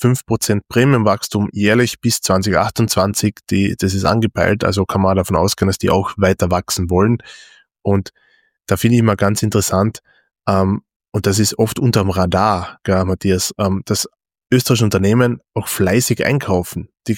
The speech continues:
kaufen fleißig andere Unternehmen auf, kleinere Player, um eben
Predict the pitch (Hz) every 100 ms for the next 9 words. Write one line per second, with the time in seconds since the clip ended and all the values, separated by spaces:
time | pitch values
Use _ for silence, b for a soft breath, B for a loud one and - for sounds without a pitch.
0 | - - 110 120 117 - 98 101 123 139
1 | 123 - 117 135 110 101 98 98 95 101
2 | 147 - - - 104 104 123 120 113 -
3 | 110 139 - b b b - 139 98 120